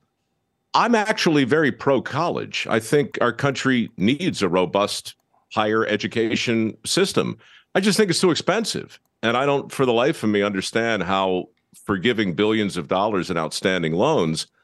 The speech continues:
are going to encourage institutions with billions of dollars of endowments to lower their tuition. I just don't think it's gonna work that way. So for those two reasons, um,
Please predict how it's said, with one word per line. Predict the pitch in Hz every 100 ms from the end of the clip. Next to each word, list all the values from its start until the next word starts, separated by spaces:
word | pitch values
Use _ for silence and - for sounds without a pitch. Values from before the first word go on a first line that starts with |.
| _ -
are | 98
going | 98 110 110
to | 95 98
encourage | 87 - 123 117 92
institutions | 101 98 - 80 117 135 - 82 85 80
with | 92 - 64
billions | 117 110 110 95
of | 92
dollars | 87 92 95 95 82
of | 87
endowments | 82 78 98 101 151 98 76 85 - _ _ _ -
to | 120
lower | 139 160
their | 135 127
tuition. | 117 139 202 - - _ _ _ _ _ _ -
I | 147
just | 147
don't | 180 160
think | 147
it's | 156
gonna | 156
work | 165 147
that | 69 57
way. | 65 64
So | - 107
for | 123
those | 127 120
two | - 127
reasons, | 98 101 101 143 131 - -
um, | 113 110 110